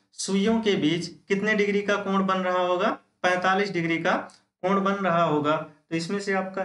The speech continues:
एक भी option सही नहीं है। दोनों सुइयों के बीच में कितने डिग्री का कोण बन रहा होगा,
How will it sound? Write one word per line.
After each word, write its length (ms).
एक 180
भी 220
option 520
सही 440
नहीं 320
है। 260
दोनों 320
सुइयों 420
के 120
बीच 320
में 140
कितने 720
डिग्री 320
का 140
कोण 260
बन 120
रहा 220
होगा, 260